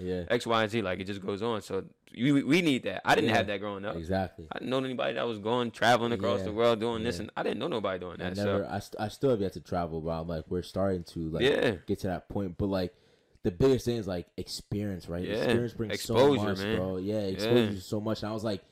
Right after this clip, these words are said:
Speaker 1: me and her got an argument. We were like, "Yo, is it exposure or is it the household?" I was like, "It's definitely the household, right? It's always the,
Speaker 2: Mm-hmm.
Speaker 1: like, who you're around." But if you're exposed to these things, like, if I were to take a, a group of kids, like, "Yo, we're gonna go to Philly,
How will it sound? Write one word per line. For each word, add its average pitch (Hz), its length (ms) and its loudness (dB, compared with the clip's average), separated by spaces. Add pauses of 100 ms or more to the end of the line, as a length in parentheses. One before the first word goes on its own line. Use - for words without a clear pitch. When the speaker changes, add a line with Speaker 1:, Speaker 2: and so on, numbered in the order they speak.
(320)
Speaker 1:
me 117 140 0
and 120 80 0
her 117 40 2
got 107 140 0
an - 60 -
argument. 110 340 2
We 107 60 2
were 107 60 2
like, 92 280 -4
"Yo, 107 160 -6
is 92 120 -4
it 101 80 -2
exposure 131 680 4
or 131 100 4
is 104 60 4
it 90 80 -2
the 87 80 -2
household?" 113 300 0
I 95 40 2
was 95 160 -2
like, 80 180 -4 (320)
"It's 110 140 0
definitely 151 300 2
the 107 80 2
household, 85 480 2
right? 90 180 2
It's 104 120 0
always 127 280 6
the, 107 60 2
Speaker 2:
Mm-hmm. - 100 0
Speaker 1:
like, - 160 -2 (120)
who 120 100 6
you're 117 200 6
around." 92 360 -2 (340)
But 104 80 2
if 98 80 -2
you're 156 120 2
exposed 123 460 -2
to 127 40 -4
these 107 160 -2
things, 110 380 -2
like, 98 100 2
if 90 60 -4
I 110 60 4
were 127 180 4
to 104 40 -8 (100)
take 107 300 -2
a, 98 60 -8
a 82 180 -10
group 92 220 -8
of - 80 -10
kids, 98 160 -2
like, 87 100 -4
"Yo, 107 140 0
we're 104 100 2
gonna 113 80 -2
go 117 60 0
to 95 80 -4
Philly, 107 420 -4